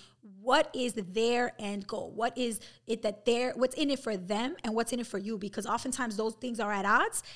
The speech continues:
and then you really gotta think clearly about if, if, you know, this makes sense, and, and really be looking out for yourself more than anything, because most people are not looking out for you, they're looking out for themselves,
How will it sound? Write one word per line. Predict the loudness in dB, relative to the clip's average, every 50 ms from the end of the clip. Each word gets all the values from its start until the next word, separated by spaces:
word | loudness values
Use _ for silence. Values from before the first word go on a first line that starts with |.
| -8 -2
and | 0 4 6
then | 6 6
you | 6 4 4
really | 4 4 4 4
gotta | 2 2 2
think | 0 -2 -4 -4
clearly | -2 0 0 2 2 2
about | 2 2 2 2 2 0 -2 0
if, | 2 2 2 2 0 -4 -10 -4
if, | -2 -2 -2 -2 -6 -12
you | -12 -8 -6 -4
know, | -4 -2
this | -2 -2 -2 -2 -2
makes | -4 -4 -2 -2
sense, | -2 -2 -4 -4 -4 -4 -4 -4
and, | -4 -6 -6 -2 -2
and | -2 -2 -2 -4 -8 -10 _ -20 -20 -12 -4
really | -2 0 2 2 2
be | 0 0 2
looking | 2 2 0 0 -4
out | -4 -4
for | -4 -4
yourself | -6 -4 -2 0 0 0 0 0
more | -4 -4 -4 -4
than | -4 -4 -4
anything, | -4 -4 -4 -4 -4 -4
because | -4 -4 -4 -4 -2
most | -2 -4 -4 -6
people | -8 -8 -6 -6
are | -4
not | -2 0 0 0
looking | -2 -4 -2 0
out | 0 0 0
for | 0 0
you, | 0
they're | 0 0
looking | 0 -2 -2 -4
out | -4
for | -4 -4
themselves, | -2 -2 -2 -4 -4 -6 -6 -6 -8 -12 -14